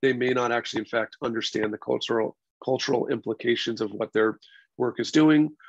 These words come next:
or the, the workplace culture,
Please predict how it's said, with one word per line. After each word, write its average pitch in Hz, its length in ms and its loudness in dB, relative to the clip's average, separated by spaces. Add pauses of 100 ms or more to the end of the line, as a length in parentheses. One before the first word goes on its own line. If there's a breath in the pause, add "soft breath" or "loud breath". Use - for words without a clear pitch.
(140 loud breath)
or 147 500 6
the, 127 280 -6 (400)
the 131 160 2
workplace 120 640 0
culture, - 560 -2